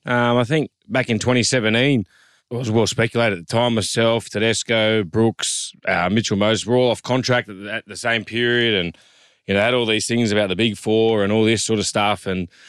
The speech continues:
you know, it went on for quite a while, probably went on a bit longer than what Jack Whiten's did. It was probably round one up until Anzac weekend. And I remember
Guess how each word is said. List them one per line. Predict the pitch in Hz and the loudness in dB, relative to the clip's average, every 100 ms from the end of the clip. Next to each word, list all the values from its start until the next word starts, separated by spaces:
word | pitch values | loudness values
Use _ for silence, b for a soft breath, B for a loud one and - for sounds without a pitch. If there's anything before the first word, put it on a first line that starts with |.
| B | B
you | 127 | -2
know, | 110 | 0
it | 139 | 2
went | 202 220 | 2 0
on | |
for | - | -2
quite | 147 170 151 | -2 2 2
a | |
while, | 131 143 202 | 2 2 0
probably | - 190 | 0 0
went | 143 143 | 2 2
on | |
a | 135 | 2
bit | 131 | 2
longer | 127 139 123 | 2 2 2
than | 120 | 2
what | 117 | 2
Jack | 123 120 | 0 0
Whiten's | 107 120 120 95 | 0 0 0 0
did. | 127 | 2
It | 143 | 2
was | 120 | 2
probably | - 135 117 110 | 0 2 2 4
round | 110 117 104 | 4 2 2
one | 113 113 | 2 0
up | 107 | -2
until | 113 - 104 | -4 0 2
Anzac | 107 107 107 95 | 2 2 0 0
weekend. | 104 95 113 113 | -2 0 0 2
And | 92 85 B B B - | 2 -2 B B B -4
I | 117 | 2
remember | 143 185 175 123 | 2 4 2 0